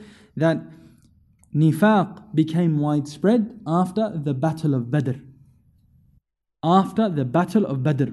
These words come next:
Why? This was the first show of An-Nabi sallallahu alayhi wa sallam solidifying his power. This is the first time he went up against the kuffar. A battle that will be remembered for all of time.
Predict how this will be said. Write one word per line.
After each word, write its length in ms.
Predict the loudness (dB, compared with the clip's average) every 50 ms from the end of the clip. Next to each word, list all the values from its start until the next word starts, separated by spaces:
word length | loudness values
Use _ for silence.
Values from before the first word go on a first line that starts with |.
| -6 -12
Why? 500 | -8 -4 0 2 4 4 4 2 0 -2 -4 -8 -16 -20 -20 -20 -20 _ _ _ _ _ _ _ _ _ _ _ _ _ _ _ _ _ _ _ _ _ _ _ _ -6
This 140 | -6 -4 -2
was 180 | -2 -2 0
the 120 | 0 -2 -2
first 420 | -2 0 2 2 2 2 0 -4
show 380 | -14 -8 -2 0 2 2 2 2
of 180 | 0 -2 -4
An-Nabi 380 | -4 -2 0 0 0 2 2 0
sallallahu 540 | 0 0 -2 -4 -2 -2 0 0 0 0 0
alayhi 340 | -2 -2 -2 -2 -2 -2 -2
wa 140 | -2 -4
sallam 340 | -4 -4 -2 -2 -2 -2 -4
solidifying 600 | -4 -4 -2 -2 0 -2 -2 -4 -2 -4 -2 -2 -4
his 140 | -6 -10
power. 440 | -10 -10 -8 -6 -6 -6 -8 -10 -14 -18 -20 _ _ _ _ _ _ _ _ _ _ _ _ _ _ _
This 100 | -4 0
is 40 | 0
the 80 | 0
first 340 | 2 4 4 4 4 4 0
time 220 | -2 0 0 2 2
he 100 | 2 2
went 160 | 2 0 0
up 120 | 0 -2
against 260 | -2 -4 -4 -4 -6
the 60 | -8 -12
kuffar. 420 | -12 -12 -10 -8 -8 -8 -8 -10 -18 -20 _ _ _ _ _ _ _ _ _ _ -6
A 60 | -4
battle 400 | -2 2 2 2 2 2 2 2
that 160 | 2 2 2 2
will 80 | 2
be 140 | 4 4 4
remembered 480 | 4 4 2 2 2 2 2 0 -2 -2
for 120 | -6 -6 -2
all 180 | -2 0 0
of 160 | -2 -2 -6 -6
time. 340 | -4 -4 -4 -4 -6 -10